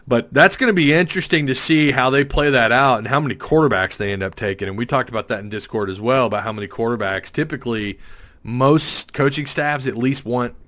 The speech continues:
one a year. I, I don't know if, if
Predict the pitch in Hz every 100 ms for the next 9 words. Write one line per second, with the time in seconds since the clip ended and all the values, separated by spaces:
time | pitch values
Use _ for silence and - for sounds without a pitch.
0 | - - 110 110 123 127 92 101 127 165
1 | 156 - - _ _ _ _ _ _ -
2 | - 123 185 214 202 214 175 - - _
3 | 147 139 -